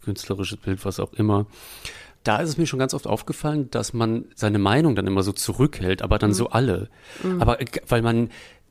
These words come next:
Speaker 1: ja, weil man halt sein Gesicht nicht verlieren will
Speaker 2: Mhm.
Speaker 1: oder seinen Status, den man da hat. Und so
Speaker 2: Mhm.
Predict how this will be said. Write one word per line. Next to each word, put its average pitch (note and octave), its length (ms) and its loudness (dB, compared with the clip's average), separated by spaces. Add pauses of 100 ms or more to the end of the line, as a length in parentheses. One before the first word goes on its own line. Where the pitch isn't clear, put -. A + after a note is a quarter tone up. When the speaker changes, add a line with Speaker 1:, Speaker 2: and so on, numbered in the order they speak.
(280)
Speaker 1:
ja, A2 140 0
weil A#2+ 80 6
man A#2+ 200 4
halt A#2+ 160 4
sein A2+ 140 4
Gesicht A2 480 2
nicht - 180 6
verlieren F#2+ 540 2
will F#2+ 220 4
Speaker 2:
Mhm. G#2+ 40 0
Speaker 1:
oder G2+ 160 4
seinen G#2 220 2
Status, A2 680 2
den F#2+ 140 0
man G2 140 2
da F#2+ 120 0
hat. G2+ 180 0
Und F#2+ 220 0
so C3+ 280 6
Speaker 2:
Mhm. - 40 -10